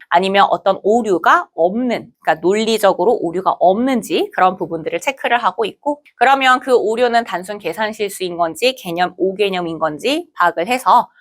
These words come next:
"이렇게 해야 돼."라고 재설정을 해줍니다. 기준과 방향이요. 그럼 여기에서 끝나면 아이들은 "어, 그렇구나." 하고 넘어가겠지만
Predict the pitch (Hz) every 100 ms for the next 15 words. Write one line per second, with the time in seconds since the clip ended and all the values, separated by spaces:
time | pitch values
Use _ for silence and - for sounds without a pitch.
0 | _ - 180 175 196 214 202 180 190 185
1 | 143 - - - 180 160 165 285 302 302
2 | 208 208 294 294 254 226 - - _ -
3 | - 156 151 247 381 - 165 160 156 139
4 | 160 - _ - 254 214 233 330 339 330
5 | 339 359 349 311 330 294 196 190 208 214
6 | - 233 233 240 240 247 - 220 214 185
7 | 151 214 226 247 180 180 180 160 156 -
8 | 160 247 180